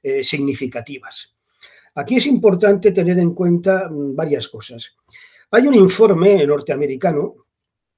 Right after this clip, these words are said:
de, creo que es del año mil novecientos sesenta y uno, que hace un estudio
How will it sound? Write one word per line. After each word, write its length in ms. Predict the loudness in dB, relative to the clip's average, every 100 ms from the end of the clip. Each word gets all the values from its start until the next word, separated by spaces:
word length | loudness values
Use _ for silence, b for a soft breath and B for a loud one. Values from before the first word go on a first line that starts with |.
| -20 -14
de, 320 | -8 -4 -2
creo 240 | 2 2
que 80 | 2
es 100 | -2
del 140 | -2 -2
año 440 | -2 -2 -2 -2
mil 180 | -2 -2
novecientos 800 | 0 -2 -4 -8 -6 -6 -6 -8 -14
sesenta 480 | -10 -6 -6 -4 0
y 100 | 0
uno, 140 | 0
que 80 | -2
hace 140 | 0
un 80 | 0
estudio 640 | -2 -2 -2 0 -2 -2